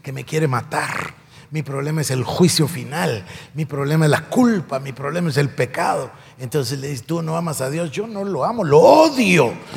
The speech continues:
Si me produce toda esta ansiedad". Y ahí es donde este su confesor le dice: "Mira, a ti lo que te conviene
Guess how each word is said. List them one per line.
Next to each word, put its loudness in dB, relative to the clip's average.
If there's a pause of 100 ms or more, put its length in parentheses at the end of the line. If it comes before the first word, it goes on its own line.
Si -2
me 0
produce 0
toda 0
esta -2
ansiedad". -2 (140)
Y -8
ahí -4
es -2
donde -6
este -10
su -12
confesor -4
le -4
dice: -2
"Mira, 0
a 0
ti -2
lo 2
que -2
te -4
conviene 0